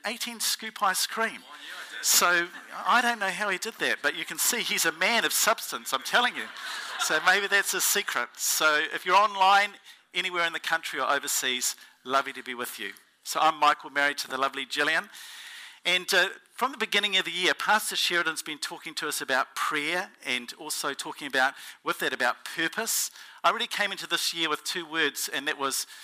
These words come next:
um, peace and reconciliation. Actually, I think he was talking about peace and purpose, wasn't he? And then, Jay, you were talking about just having a dream or a vision. And I said at the nine A M,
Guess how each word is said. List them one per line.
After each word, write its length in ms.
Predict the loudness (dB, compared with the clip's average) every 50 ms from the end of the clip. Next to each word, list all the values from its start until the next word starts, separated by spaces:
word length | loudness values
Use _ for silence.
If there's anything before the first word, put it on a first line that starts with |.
| -18 -20 -10 -2
um, 340 | 0 2 2 0 -2 -10 -20 _ -16 _
peace 460 | -4 -4 -2 -2 0 0 0 0 0
and 240 | 0 -2 -2 -4 -4 -6 -2
reconciliation. 1040 | -2 -2 -2 -2 -6 -6 -4 -4 -2 -2 0 0 0 0 0 0 -2 -2 -4 -6 -8
Actually, 280 | -8 -6 -6 -6 -6 -6
I 20 |
think 180 | -8 -8 -10 -12
he 80 | -10
was 120 | -10 -8 -8
talking 180 | -10 -10 -8
about 220 | -4 -2 -2 -2 -4 -8 -10
peace 400 | -6 -6 -4 -2 -2 -2 -2 -2
and 140 | -4 -8 -10 -16 -16 -16 -16 -10
purpose, 400 | -4 -2 -2 -2 -2 -4 -4 -4
wasn't 280 | -4 -4 -6 -6 -8 -8
he? 120 | -10 -10 _ _ -20 _ _ _ _ _ _ _ _ -4 -4 0 0
And 120 | 0 2
then, 160 | 2 0 2
Jay, 340 | 2 4 4 4 4 0 -4 -8 -14 -18 -18 -18 -18 -18 -16 _
you 100 | -6 -4
were 80 | -2 -2
talking 360 | -2 -2 -4 -4 -6 -6 -4
about 320 | 0 2 2 2 2 0 -2
just 340 | -2 -2 -2 -2 -4 -6 -12 -16 -20 -20 -18 -8
having 280 | -2 -2 -2 0 0 -2
a 40 | -2
dream 440 | -2 -2 2 4 4 4 4 2 -2
or 120 | 0 0
a 60 | 0 2
vision. 360 | 2 2 2 4 2 -2 -2
And 120 | -2 0
I 80 | 0 2
said 200 | 2 2 2 2
at 100 | 2 4
the 60 | 4
nine 260 | 4 6 6 6 6
A 40 | 4
M, 300 | 4 4 2 0 0